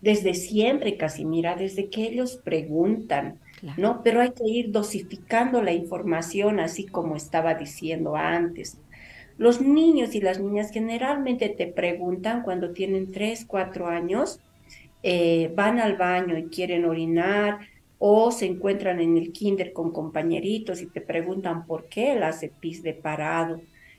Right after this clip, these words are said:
Speaker 1: ¿Y yo por qué hago de sentada? ¿Por qué esa señora está tan gorda?", refiriéndose al embarazo. Esas son preguntas sexuales,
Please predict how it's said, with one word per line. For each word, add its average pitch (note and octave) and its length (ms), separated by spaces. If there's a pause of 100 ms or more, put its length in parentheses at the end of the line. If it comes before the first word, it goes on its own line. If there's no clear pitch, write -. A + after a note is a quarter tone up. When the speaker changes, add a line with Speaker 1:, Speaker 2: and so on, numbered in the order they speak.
Speaker 1:
¿Y G3 200
yo A3+ 340
por G3 200
qué G#3 120
hago F#3+ 200
de D#3+ 140
sentada? E3+ 840
¿Por G3+ 160
qué B3+ 100
esa B3 160
señora F3 400
está E3+ 300
tan D#3+ 240
gorda?", F3+ 480
refiriéndose E3 680
al D3+ 100
embarazo. C#3+ 600 (640)
Esas B3 300
son B3 320
preguntas G#3+ 1040
sexuales, A3+ 1000